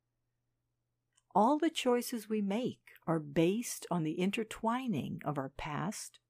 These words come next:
present, and future. We must honor our past, knowing that it has brought us to exactly where we need to be right now. All those past occurrences and future dreams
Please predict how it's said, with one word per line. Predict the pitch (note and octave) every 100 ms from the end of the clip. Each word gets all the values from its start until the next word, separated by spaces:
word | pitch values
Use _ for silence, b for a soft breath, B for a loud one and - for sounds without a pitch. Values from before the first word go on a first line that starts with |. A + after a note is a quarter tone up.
| -
present, | - D#3 - E3 - -
and | G3 A#3 A#3
future. | - A#3+ C4+ - - E3+ _ _ _ _ _ _ b b b b
We | A3
must | A3+ A3+ - -
honor | G3 A3+ C4+ B3
our | D#3+
past, | - - G#3+ C3 F3 - - - _ -
knowing | F3 G3+ C4+ F3 E3+ F3+
that | E3+ E3+
it | E3+
has | - D#3+
brought | - F3+ G#3 A3+
us | E3 F#3
to | - F4+
exactly | F3 D#3+ - G3+ A#3+ B3 - D#3+ F3 A#3
where | E3+
we | E3 E3
need | D#3+ F3 -
to | D3
be | D3+ E3+ -
right | E3 D#3 D#3+ E3
now. | F#3 G3+ F#3 - - _ _ _ _ _ _ _ _ _ _ _ _ _
All | F3+ A3 B3+
those | C4 A#3+ -
past | - G3+ G#3 G3+ -
occurrences | - G#3 A3 D#3+ - D3 G3 A3+ - - -
and | D#3+
future | - - G3 - G#3
dreams | F3 F3 E3+ E3 G#3+ B3+ - -